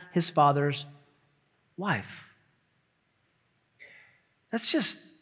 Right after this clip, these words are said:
an incredible comparison. He says, "You're acting so bad,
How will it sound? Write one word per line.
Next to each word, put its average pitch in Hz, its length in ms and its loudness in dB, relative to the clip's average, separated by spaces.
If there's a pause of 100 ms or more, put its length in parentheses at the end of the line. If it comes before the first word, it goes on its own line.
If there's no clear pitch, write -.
(720)
an 233 100 6
incredible 302 540 4
comparison. 196 680 2 (520)
He 226 140 0
says, 185 320 4 (280)
"You're 285 420 2
acting 220 460 2
so 214 360 2
bad, 165 440 4